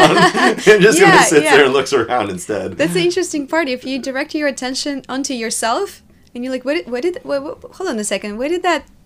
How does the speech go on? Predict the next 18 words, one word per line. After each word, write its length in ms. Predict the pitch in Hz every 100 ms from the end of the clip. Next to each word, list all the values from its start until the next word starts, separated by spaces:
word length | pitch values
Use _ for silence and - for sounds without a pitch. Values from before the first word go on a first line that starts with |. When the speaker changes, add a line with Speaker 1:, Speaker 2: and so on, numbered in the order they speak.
| _ _ _
Speaker 1:
thought 340 | 277 247 233 -
c-, 60 | -
came 220 | - 269
from?" 380 | 247 190 151 185 - - -
Speaker 2:
Yeah. 280 | 92 - 170 _ -
Speaker 1:
And 260 | 247 240 -
you 100 | 269
try 220 | 262 302
to, 300 | 302 294 -
to 280 | 220 - 269
kind 200 | 262 262
of 160 | 247 240
backtrack 600 | - 208 262 - 277 294
it, 140 | 233 208
and 120 | 240
you 80 | 247
realize 420 | 262 277 240 226
that, 340 | - 220 208